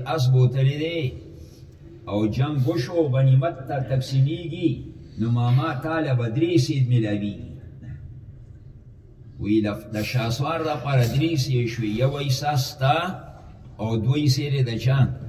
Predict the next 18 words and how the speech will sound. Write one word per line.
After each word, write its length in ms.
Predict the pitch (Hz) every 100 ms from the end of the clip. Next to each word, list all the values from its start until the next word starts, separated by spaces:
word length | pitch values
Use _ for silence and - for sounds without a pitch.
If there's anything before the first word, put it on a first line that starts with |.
| - - - 104
د 40 | 101 107
اس. 120 | 107 - - - - - - - - - - - - - - 92
درې 140 | 110 101
حصې 200 | 127 131
به 80 | 104
میلاویږي. 600 | 101 90 87 92 92 95 95
دا 120 | 170 165
امامان، 380 | 135 127 131 139 107
دا 120 | 110
نور 220 | 120 151 147
امامان 400 | 123 113 117 107
داسې 200 | - -
وایي. 180 | 78 - - - - - - 147 127 - - - - - - - - -
او 160 | 107
د 40 | 113
هغوی 320 | 123 156 165
دپاره 360 | 135 123 120 110
دا 140 | 131